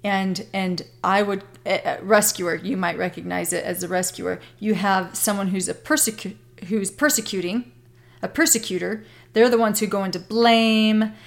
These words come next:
They say, "It's all your fault." They say, "You should have known." They say, "Well, you never should have been there in the first place. I didn't want to have any kid. If you would have been on contraceptives," like, like that is a persecu-,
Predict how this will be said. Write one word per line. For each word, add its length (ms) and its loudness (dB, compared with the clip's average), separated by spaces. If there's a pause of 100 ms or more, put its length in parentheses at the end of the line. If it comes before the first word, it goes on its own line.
(160)
They 100 -2
say, 280 0
"It's 180 -2
all 180 0
your 220 -4
fault." 960 6 (300)
They 120 0
say, 200 0
"You 260 2
should 300 6
have 160 6
known." 840 6 (640)
They 140 0
say, 680 -2 (160)
"Well, 120 4
you 180 4
never 240 8
should 240 4
have 100 2
been 140 6
there 140 4
in 80 2
the 80 0
first 420 2
place. 480 4 (140)
I 340 10
didn't 240 6
want 220 8
to 80 6
have 320 6
any 280 2
kid. 600 2 (280)
If 240 -2
you 220 8
would 120 8
have 140 6
been 200 6
on 160 6
contraceptives," 920 0
like, 400 -2
like 280 -4
that 300 6
is 460 2
a 60 0
persecu-, 540 -6